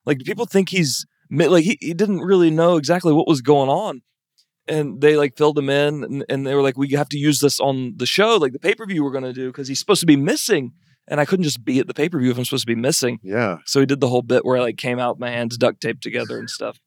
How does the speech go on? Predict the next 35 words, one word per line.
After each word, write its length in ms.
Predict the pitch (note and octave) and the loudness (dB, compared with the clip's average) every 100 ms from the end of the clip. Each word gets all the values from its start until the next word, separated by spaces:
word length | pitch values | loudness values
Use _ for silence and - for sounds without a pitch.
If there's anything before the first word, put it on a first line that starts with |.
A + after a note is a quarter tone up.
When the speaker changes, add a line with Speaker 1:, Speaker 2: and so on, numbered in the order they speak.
| - | -10
Speaker 1:
by 160 | A#2 | -8
W 200 | A2+ G#2+ | -6 -4
W 180 | G#2+ A2 A2 | -4 -2 -2
E. 160 | G#2+ G#2+ _ _ _ - | -2 -6 _ _ _ -4
And, 280 | - B2+ C3 | 2 2 4
uh, 380 | C3 C3 C3 B2+ - - _ - | 2 4 2 0 -4 -14 _ -2
<laughs> 0 | |
Speaker 2:
<laughs> 760 | G#3 G3 D#3+ F3+ - _ - - | 0 2 2 0 -6 _ -8 0
Speaker 1:
and, 180 | E3 | 2
like, 200 | E3+ D#3+ - - | 4 2 0 -10
to, 160 | F#3 E3 | -8 0
and 180 | E3+ E3 E3 F3 | 2 2 -2 -2
it 100 | A3+ | 0
got 120 | G#3 | 0
a 20 | F3 | 0
huge 400 | - A#3+ C#4 F3 | -2 -4 -4 0
reaction. 600 | D#3 C3+ A#2+ - B2 A2 _ _ _ | 2 2 0 -2 -6 -8 _ _ _
Uh, 140 | C3 C#3+ | 0 2
and 120 | D3+ | 2
we 80 | D#3+ | -2
had, 240 | D3+ D3+ C3 | -4 -4 -6
like, 160 | A#2 _ _ _ _ _ _ | -14 _ _ _ _ _ _
I, 140 | C#3+ D3+ | -4 -2
I 100 | C#3+ | 0
had 180 | D3 C#3 | 0 0
gone 360 | B2 C#3 D3 C#3+ - | 0 2 2 -2 -8
to, 340 | D3 C#3 C3 | -4 -2 -2
uh, 240 | G#2 B2+ A#2+ | 0 0 0
like, 180 | A#2+ - - | -2 -6 -2
Office 380 | B2+ C3+ C3+ | -2 0 -2
Max 320 | C3 A#2+ A#2+ - | 0 0 0 -2
or 60 | |
whatever 220 | B2 B2+ B2 | 0 0 0
the 120 | B2+ | -2
hell 260 | B2+ B2+ | 0 -2